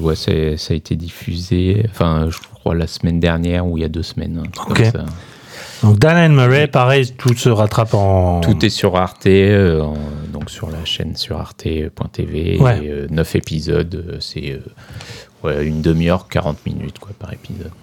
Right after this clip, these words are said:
Speaker 2: Très bien, on va terminer, euh, ce programme, euh, ce tour d'horizon avec, euh, Nudes, série française que,
Speaker 1: Ouais.
Speaker 2: qui est arrivée sur Prime Video le premier février. Alors, c'est une série, c'est une mini-série,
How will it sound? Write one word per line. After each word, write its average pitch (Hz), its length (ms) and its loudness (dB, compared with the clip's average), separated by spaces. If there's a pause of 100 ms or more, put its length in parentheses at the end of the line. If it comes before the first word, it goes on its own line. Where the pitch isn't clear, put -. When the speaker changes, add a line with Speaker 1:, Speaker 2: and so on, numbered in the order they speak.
(380)
Speaker 2:
Très 226 260 4
bien, 165 260 6
on 156 140 6
va 131 140 6
terminer, 143 720 4
euh, 110 720 4
ce - 240 -4
programme, 107 800 2
euh, 98 260 4
ce - 140 -4
tour 123 160 2
d'horizon 113 420 4
avec, 117 400 4
euh, 107 180 6
Nudes, 117 640 6 (320)
série 101 260 2
française 143 600 0
que, 98 440 4
Speaker 1:
Ouais. 95 60 -4 (560)
Speaker 2:
qui - 140 0
est 98 160 6
arrivée 95 400 6
sur 104 180 2
Prime 131 280 2
Video 123 320 6
le 110 100 6
premier 196 420 4
février. 131 760 6
Alors, 110 240 4
c'est - 140 2
une 117 80 6
série, 123 360 4 (460)
c'est 143 100 2
une 131 180 6
mini-série, 165 680 6